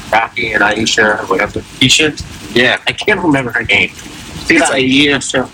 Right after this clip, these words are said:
Speaker 1: Aisha?
Speaker 2: Aisha, yeah.
Speaker 1: Right? Aisha. Um, and
Speaker 2: The
Speaker 1: ha-
Speaker 2: rain intensifies.
Speaker 1: Sorry. <laughs> And I tell you, with those ones, that's where you really see where Hasbro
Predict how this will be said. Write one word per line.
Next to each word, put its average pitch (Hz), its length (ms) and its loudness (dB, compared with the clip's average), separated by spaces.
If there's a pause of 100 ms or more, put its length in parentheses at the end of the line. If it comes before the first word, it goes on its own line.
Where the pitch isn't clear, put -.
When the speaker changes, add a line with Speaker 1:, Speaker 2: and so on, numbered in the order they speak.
(120)
Speaker 1:
Aisha? 170 580 2
Speaker 2:
Aisha, 120 540 2
yeah. 101 300 0
Speaker 1:
Right? 156 200 0 (220)
Aisha. - 320 -2 (960)
Um, 110 440 0 (1400)
and 131 100 4
Speaker 2:
The 120 60 0
Speaker 1:
ha- 143 100 2
Speaker 2:
rain 147 220 4
intensifies. 110 1080 2 (280)
Speaker 1:
Sorry. 143 540 4
<laughs> - 60 -12 (1600)
And 151 100 2
I 160 60 2
tell 233 240 2
you, 135 240 -2 (280)
with 147 160 2
those 226 320 2
ones, 196 360 2
that's 170 240 2
where 226 100 4
you 190 160 2
really 180 320 4
see 165 320 4
where 131 220 2
Hasbro 143 640 2